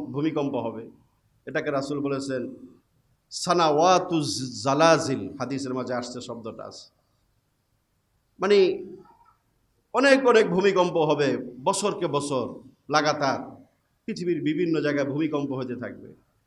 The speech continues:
এরপরে পৃথিবী চূড়ান্ত পরিণতির দিকে যাবে, পৃথিবী বিলুপ্তির দিকে যাবে। এই এক একটা ভূমিকম্প, এগুলো আমাদেরকে কিয়ামতের কথা স্মরণ করায়।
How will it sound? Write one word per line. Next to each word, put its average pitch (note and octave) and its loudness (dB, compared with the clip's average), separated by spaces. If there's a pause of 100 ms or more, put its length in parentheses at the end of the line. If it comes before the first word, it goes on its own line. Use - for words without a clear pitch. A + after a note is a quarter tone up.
(380)
এরপরে A#3 6 (420)
পৃথিবী D3+ 0 (1120)
চূড়ান্ত G3+ 6
পরিণতির E3+ 2
দিকে C3+ 0
যাবে, A#2 -2 (840)
পৃথিবী D#3 -2
বিলুপ্তির F3 2
দিকে C#3+ 2
যাবে। A2 -2 (720)
এই F3 0 (100)
এক G#3 0
একটা A#3+ -2
ভূমিকম্প, E3+ 0
এগুলো D3+ 2
আমাদেরকে D3 0
কিয়ামতের C#3+ -2
কথা C#3+ -8
স্মরণ B2+ -4
করায়। A2+ -6